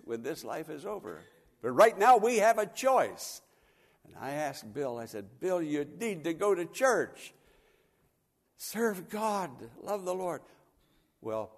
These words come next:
praise God, he started to a little church up that way. The pastor went in the hospital and told his,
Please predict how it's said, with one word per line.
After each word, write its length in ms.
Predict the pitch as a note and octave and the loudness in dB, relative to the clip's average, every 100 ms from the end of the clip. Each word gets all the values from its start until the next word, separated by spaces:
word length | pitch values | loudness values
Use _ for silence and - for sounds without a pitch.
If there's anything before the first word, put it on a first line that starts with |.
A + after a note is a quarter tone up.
| - | -20
praise 380 | D3+ F#3 D3 | -14 -10 -10
God, 380 | G#2 A#2+ E3 F#3+ D3+ | -12 -14 -14 -12 -14
he 140 | G3+ | -14
started 560 | - - D#3 G#2+ F2+ E2+ | -14 -8 -6 -6 -10 -12
to 180 | F#2+ | -10
a 20 | F2+ | -10
little 280 | G#2+ E3 | -12 -16
church 400 | E3+ - G2 - | -14 -10 -10 -8
up 180 | E2 - | -12 -8
that 220 | F2 - | -10 -10
way. 300 | A2 G2+ B2 - _ _ _ _ _ _ - | -10 -8 -8 -14 _ _ _ _ _ _ -18
The 100 | G2+ | -16
pastor 720 | - E3+ F#3+ - - C3+ B2+ | -6 -4 -4 -6 -8 -10 -10
went 220 | A#2+ B2+ | -8 -6
in 140 | D3 C#3+ | -6 -6
the 100 | C3 | -6
hospital 640 | C3 C3 - B2+ C3 C3 | -8 -8 -8 -8 -8 -10
and 100 | A2 F#2 | -14 -14
told 240 | G#2 A2+ | -10 -8
his, 200 | A2+ A#2 | -10 -14